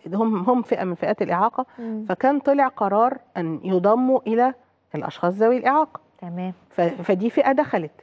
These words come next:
Speaker 1: بتوع ضمور العضلات النهاردة عندهم إشكالية كبيرة.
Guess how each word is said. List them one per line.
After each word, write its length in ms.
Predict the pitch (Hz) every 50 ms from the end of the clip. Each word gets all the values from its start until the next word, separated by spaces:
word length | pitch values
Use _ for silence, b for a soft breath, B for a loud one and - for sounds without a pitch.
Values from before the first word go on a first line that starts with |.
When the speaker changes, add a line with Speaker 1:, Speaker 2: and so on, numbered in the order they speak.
| _ b b b b b b b _ _ _ -
Speaker 1:
بتوع 320 | 190 185 185 - 311 339 339
ضمور 360 | 311 311 294 311 349 349 330
العضلات 560 | 302 269 262 254 226 240 240 240 233 233 -
النهاردة 460 | 202 196 185 175 185 247 262 247 226
عندهم 300 | 220 208 202 240 247 -
إشكالية 360 | - - - - 226 247 269
كبيرة. 340 | 254 226 214 247 247 208 165